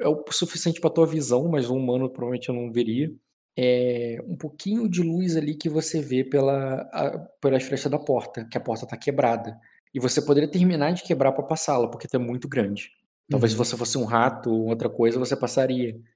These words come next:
Speaker 1: Ou um, um gato, um, um gato menor, né, um gato doméstico.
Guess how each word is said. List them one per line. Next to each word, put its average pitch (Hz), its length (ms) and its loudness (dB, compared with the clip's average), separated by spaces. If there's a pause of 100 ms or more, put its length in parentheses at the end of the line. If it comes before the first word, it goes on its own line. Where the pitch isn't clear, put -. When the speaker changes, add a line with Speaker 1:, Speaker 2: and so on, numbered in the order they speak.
(220)
Speaker 1:
Ou 117 160 -4
um, 110 560 0
um 117 200 -4
gato, 113 520 -4 (400)
um, 139 140 -2 (300)
um 117 160 -4
gato 113 340 0
menor, 110 380 -2
né, 110 60 -6
um 104 40 -6
gato 104 160 -6
doméstico. 107 520 -4